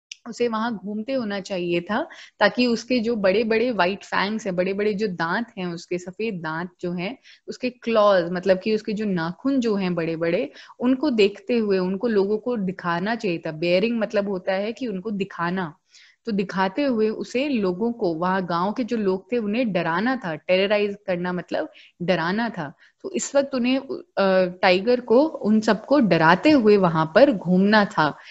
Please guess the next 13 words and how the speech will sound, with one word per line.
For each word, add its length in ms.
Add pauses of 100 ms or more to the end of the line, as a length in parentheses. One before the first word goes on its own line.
(220)
लेकिन 460
अभी 240
कहाँ 360
है 100
वो 140
टाइगर? 380
वो 160
तो 160
एक 140 (100)
पिंजरे 480
में 360
बंद 280
है। 340